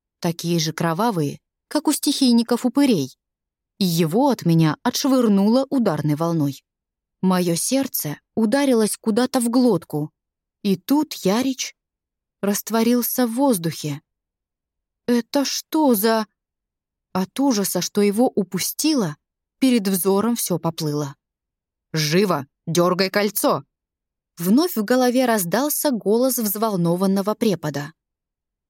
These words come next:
Я истерично стала обшаривать себя на предмет "что дёргать?", но накатывала такая тяжесть, а земля стремительно приближалась, что я уже рук не чувствовала. Обречённо закрыла глаза,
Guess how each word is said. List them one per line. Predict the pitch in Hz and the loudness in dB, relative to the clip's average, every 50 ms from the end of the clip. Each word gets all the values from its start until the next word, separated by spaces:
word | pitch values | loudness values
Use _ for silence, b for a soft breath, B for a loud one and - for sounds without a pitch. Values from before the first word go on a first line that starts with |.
| _ _ _ _ | _ _ _ _
Я | - 175 165 226 233 - - | -12 -4 -2 -2 -2 -2 -2
истерично | - 220 - - - - 240 226 262 247 - - - 196 196 | -4 -4 -4 -4 -2 -2 0 0 0 0 -2 -2 -2 -2 -2
стала | - - 220 220 220 208 | -2 -2 0 0 0 0
обшаривать | 190 - - - 247 247 247 247 202 196 190 | -2 -2 -2 -2 -2 0 0 2 0 0 -2
себя | - - - 180 180 240 262 254 | -4 -4 -4 -2 0 2 2 2
на | 214 196 175 | 2 2 2
предмет | - 202 190 175 214 220 202 - _ _ _ _ _ _ _ | 0 0 0 2 2 0 0 -2 _ _ _ _ _ _ _
"что | - - - - 175 165 | -10 -10 -6 -4 -4 -4
дёргать?", | 160 151 202 269 311 277 - 160 143 - - - _ _ _ _ _ _ _ _ _ _ | 0 2 2 2 2 2 0 -2 -6 -6 -10 -14 _ _ _ _ _ _ _ _ _ _
но | 196 196 202 208 | 2 2 4 4
накатывала | 214 220 214 - - 247 240 - 202 202 202 202 196 | 2 2 0 0 -2 -2 -2 -2 -2 0 -2 -2 -2
такая | - 208 - - 240 233 196 185 | -4 -8 -6 -4 -4 -4 -4 -4
тяжесть, | - - 233 254 285 277 208 175 160 - - - _ _ _ _ _ _ _ _ | -4 -2 -2 0 0 -2 -2 -4 -6 -6 -10 -14 _ _ _ _ _ _ _ _
а | 202 190 | -2 0
земля | 190 170 190 180 175 175 180 185 | 0 2 0 0 0 0 -2 -4
стремительно | - - - 233 214 196 185 - - 196 202 202 | -4 -2 0 2 2 2 0 0 0 0 0 0
приближалась, | 196 - 226 202 185 226 254 247 214 202 196 226 240 208 - - - - _ _ _ _ _ _ | 0 0 -2 0 2 0 0 2 0 0 0 0 0 -2 -2 -6 -8 -12 _ _ _ _ _ _
что | - - - - - 294 | -10 -10 -6 -2 0 2
я | 285 285 294 285 | 2 4 4 4
уже | 285 277 247 294 302 | 2 2 4 2 4
рук | 311 330 330 - - | 2 2 0 0 0
не | 202 170 | 0 0
чувствовала. | - - 165 160 - - - 170 156 151 151 151 143 143 143 - _ _ _ _ _ _ _ _ _ _ _ _ _ _ _ | 0 -4 -4 -6 -6 -4 -4 -4 -4 -2 -4 -6 -8 -10 -14 -18 _ _ _ _ _ _ _ _ _ _ _ _ _ _ _
Обречённо | 185 190 175 202 202 190 - - 285 302 302 285 277 | -4 -2 0 0 0 0 0 0 2 4 4 4 4
закрыла | 247 - 220 - - 214 214 220 214 208 | 4 2 -2 -2 0 0 2 2 2 2
глаза, | 196 214 202 202 - 175 156 156 156 | 2 0 0 0 0 -2 -2 -4 -6